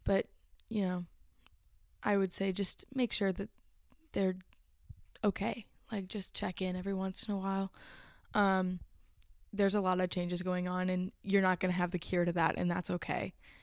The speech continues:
And you can just be there to support. And, um,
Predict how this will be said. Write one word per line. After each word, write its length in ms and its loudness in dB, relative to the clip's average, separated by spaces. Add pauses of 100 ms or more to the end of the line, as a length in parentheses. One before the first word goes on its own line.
(200)
And 300 0
you 100 0
can 140 -2
just 180 0
be 120 -2
there 180 4
to 140 -4
support. 560 -4 (180)
And, 460 0 (580)
um, 400 2